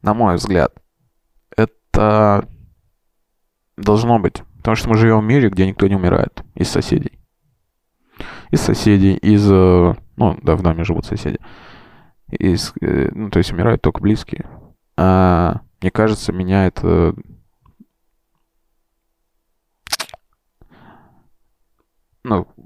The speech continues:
типа, привлекло мое внимание к смерти. То, что вот жила бабушка, там, какая-то с какого-то этажа,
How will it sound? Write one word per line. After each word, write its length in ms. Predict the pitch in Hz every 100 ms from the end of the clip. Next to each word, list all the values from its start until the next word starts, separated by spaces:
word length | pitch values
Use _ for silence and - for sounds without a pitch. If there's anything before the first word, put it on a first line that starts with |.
| 120 -
типа, 280 | - - -
привлекло 840 | - 90 92 95 - - 120 107
мое 240 | 87 82 82
внимание 540 | 95 95 95 85 67
к 80 | -
смерти. 440 | - 90 - - - _ _ _ _
То, 140 | - 69
что 240 | - 87
вот 220 | 92 80 - 62 67 -
жила 420 | - 92 101 90 62
бабушка, 880 | 107 156 123 - - 117 117 117 -
там, 200 | - 131
какая-то 680 | - - - - - - -
с 80 | -
какого-то 400 | - - - -
этажа, 380 | 98 104 101